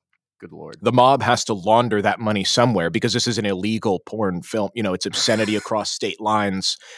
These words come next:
Speaker 2: There's
Speaker 1: Right.
Speaker 2: tons of things that the F B I is trying to get them on outside of just doing this film.
Speaker 1: Wow,
Speaker 2: So
Speaker 1: this is just like Pam and Tommy.
Speaker 2: Yeah. <laughs> But a lot of the stuff that's wild with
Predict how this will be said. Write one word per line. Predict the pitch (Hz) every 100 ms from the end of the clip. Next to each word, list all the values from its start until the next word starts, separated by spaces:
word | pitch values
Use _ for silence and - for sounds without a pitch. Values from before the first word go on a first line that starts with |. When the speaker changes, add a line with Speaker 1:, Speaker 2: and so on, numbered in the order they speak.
| - - - _
Speaker 2:
There's | 117 95
Speaker 1:
Right. | 87
Speaker 2:
tons | 143 139 110
of | 101
things | 127 113
that | 107
the | 101
F | 107 -
B | 113
I | 101 98
is | 92
trying | - 95
to | 87
get | 113 113
them | 101 95
on | 90 87 82 - _ -
outside | 117 - 131 107
of | 90
just | 101 -
doing | 107 90 87
this | 82
film. | - 120 92 73 73
Speaker 1:
Wow, | - _ _ _
Speaker 2:
So | - 139 120
Speaker 1:
this | 120
is | 139
just | 98 - 165 180 139
like | 117
Pam | 135 131 135
and | 156
Tommy. | - - 480 -
Speaker 2:
Yeah. | 539 508 302 539
<laughs> | - 554 - - -
But | 147
a |
lot | 143 165
of | 240
the | 165
stuff | - 107 -
that's | 107 107
wild | 101 110 127 107 90 85
with | 107 104 95 78